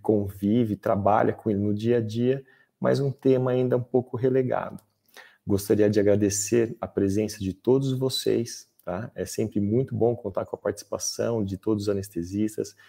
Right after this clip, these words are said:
essa webinar que tem sido tão importante na, na atualização e mesmo na formação dos nossos colegas residentes. Vou agradecer ao doutor Stefano, tá? Aí numa situação ainda não delicada, né, mas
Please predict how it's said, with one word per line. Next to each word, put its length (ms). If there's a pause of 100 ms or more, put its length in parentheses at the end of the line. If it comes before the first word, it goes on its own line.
(240)
essa 200
webinar 520
que 80
tem 100
sido 220
tão 180
importante 680
na, 560
na 120
atualização 840
e 140
mesmo 320
na 80
formação 600
dos 120
nossos 280
colegas 460
residentes. 680 (1000)
Vou 160
agradecer 440
ao 40
doutor 240
Stefano, 640 (200)
tá? 340 (340)
Aí 400
numa 220
situação 1040 (240)
ainda 800 (120)
não 280
delicada, 600
né, 160
mas 680